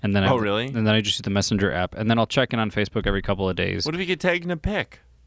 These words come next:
Speaker 1: Uh, I get, I think I get messages for being tagged.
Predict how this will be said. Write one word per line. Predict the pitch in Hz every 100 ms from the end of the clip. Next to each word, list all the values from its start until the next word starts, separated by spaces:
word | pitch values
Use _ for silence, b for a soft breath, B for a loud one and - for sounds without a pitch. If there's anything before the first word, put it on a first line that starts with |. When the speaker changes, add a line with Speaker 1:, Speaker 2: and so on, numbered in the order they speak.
| _
Speaker 1:
Uh, | 113 113 110
I | 113
get, | 127 151 - - - - - -
I |
think | 110 143
I | 147
get | 127
messages | 113 104 110 101
for | -
being | 98 95 87
tagged. | 87 78 69